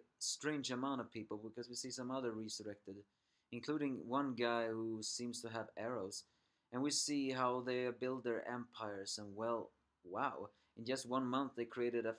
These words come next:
fortress inside using wood and stone and many things more. Huh. Well, Tsukasa, you were right when you said you had many fans and no one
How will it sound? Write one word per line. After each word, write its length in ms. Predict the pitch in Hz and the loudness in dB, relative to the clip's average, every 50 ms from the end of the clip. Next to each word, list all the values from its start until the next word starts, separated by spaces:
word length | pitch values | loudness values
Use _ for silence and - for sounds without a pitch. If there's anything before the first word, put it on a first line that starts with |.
| - - | -6 -8
fortress 580 | - 110 123 139 - - 110 107 107 - - - | -4 -4 -4 -4 -4 -4 -4 -2 -2 -2 -4 -4
inside 880 | - 120 117 113 113 110 107 - - - 113 110 110 110 110 110 107 107 104 - _ _ _ _ _ _ _ - | -6 -6 -6 -4 -4 -4 -2 -2 -2 -2 -2 0 0 0 0 -2 -2 -4 -6 -10 _ _ _ _ _ _ _ -6
using 800 | 127 127 123 - - 127 120 117 117 113 113 113 113 113 107 101 _ _ _ - | -4 -2 -2 0 0 0 -2 -2 -4 -4 -6 -4 -4 -6 -6 -8 _ _ _ 0
wood 340 | 113 123 135 135 127 117 | 2 4 4 4 2 2
and 260 | 113 117 113 113 110 101 | 0 0 0 0 -2 -2
stone 720 | - - - - - - 117 120 127 123 120 113 110 107 | -2 0 0 0 2 2 2 4 4 2 0 0 -2 -4
and 300 | 107 104 104 104 101 95 - - | -4 -4 -6 -8 -10 -12 -10 -6
many 220 | 117 120 131 135 | -2 -2 -2 -2
things 280 | 127 - 120 113 107 - | -2 -4 -6 -6 -6 -4
more. 360 | 107 113 117 110 101 104 101 - _ _ _ _ _ _ _ _ _ _ _ _ _ _ _ _ _ - | -4 -2 -2 -2 -2 -4 -6 -10 _ _ _ _ _ _ _ _ _ _ _ _ _ _ _ _ _ -2
Huh. 120 | 185 160 - - - _ _ _ _ _ _ _ _ _ _ _ _ _ _ _ _ _ _ _ _ _ _ _ _ _ _ _ _ _ _ _ | 0 0 0 -2 -6 _ _ _ _ _ _ _ _ _ _ _ _ _ _ _ _ _ _ _ _ _ _ _ _ _ _ _ _ _ _ _
Well, 120 | - 131 139 | 2 2 4
Tsukasa, 720 | 139 - 151 143 - 147 127 131 127 127 123 123 123 127 | 4 2 0 0 0 0 2 2 2 2 2 2 2 0
you 140 | 123 131 135 | 0 0 2
were 160 | 143 147 143 | 2 4 4
right 220 | 151 175 175 165 135 | 4 4 2 0 0
when 120 | 135 131 | -2 0
you 80 | 123 117 | 0 0
said 360 | - - - 123 117 110 107 | 2 2 2 2 2 0 -2
you 100 | 107 113 | -4 -4
had 240 | 110 110 113 107 107 | -2 -2 -2 -2 -2
many 200 | 113 120 117 110 | -4 -4 -4 -6
fans 400 | 104 - - 120 117 113 110 110 | -6 -6 -4 -4 -4 -4 -4 -6
and 80 | 110 113 | -6 -4
no 80 | 117 117 | -4 -4
one 160 | 117 117 | -4 -4